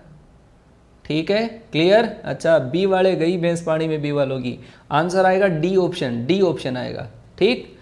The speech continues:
अच्छा जी, last सवाल, किसी दुर्बल, <laughs> हो, हो, हो, देखो language देखो, किसी दुर्बल असममित बंटन के बहुलक और माध्य सात और चार है तो माध्यिका कितनी होगी?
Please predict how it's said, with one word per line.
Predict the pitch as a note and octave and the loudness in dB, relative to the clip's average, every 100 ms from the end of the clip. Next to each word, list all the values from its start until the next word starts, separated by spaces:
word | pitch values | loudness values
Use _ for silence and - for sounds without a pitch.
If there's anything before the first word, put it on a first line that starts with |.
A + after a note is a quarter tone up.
| - - | -20 -4
अच्छा | D3 C#3+ C3 A#2 | -2 -2 -2 -2
जी, | A2+ | -4
last | A#2+ C#3+ G3 G3+ G3 | -4 0 0 0 -4
सवाल, | F3+ C#3 A#2 A#2 | -2 -2 -2 -4
किसी | F#3+ F#3+ G#3+ | -4 -2 -2
दुर्बल, | D#3+ F3 F#3 G3+ B2+ - | 0 0 2 0 0 -4
<laughs> | - | 0
हो, | E3+ | 0
हो, | D3+ | 0
हो, | C3+ - - - - - - - E3 | -4 -8 -12 -20 -20 -20 -20 -8 -4
देखो | D3+ F#3 E3+ F3+ - | 0 4 2 0 -2
language | D#3 E3 F3 D3+ | 0 2 0 0
देखो, | B2 C3 B2+ - - | -4 -6 -10 -16 -6
किसी | F#3+ F#3+ A3+ | -2 0 2
दुर्बल | F3 F#3 F#3 G#3+ G#3+ F3 | 4 2 4 0 0 0
असममित | G3+ G#3 G3 F#3 F3+ G3+ G#3 F3 | 0 0 -2 -2 0 0 -2 -2
बंटन | D3+ E3 D#3+ F3 F3 | -2 -2 -2 -4 0
के | G3 F3+ | 0 2
बहुलक | C3 C3 D3 D#3+ F#3 - | 0 -2 -2 -2 -2 -4
और | E3+ E3+ | -2 -2
माध्य | C3+ C3+ D3 D3 A2+ - - - - | -2 -4 -4 -6 -8 -12 -20 -20 -8
सात | - D#3+ F#3 F#3 | -4 0 -2 -2
और | F#3 E3+ | -4 -2
चार | D3+ D3+ D#3+ | -2 -2 0
है | D#3+ | -2
तो | E3+ | -4
माध्यिका | C3+ B2 C3+ C#3 | -4 -4 -6 -6
कितनी | C#3 C3 B2 | -8 -8 -6
होगी? | A2 A#2 | -6 -8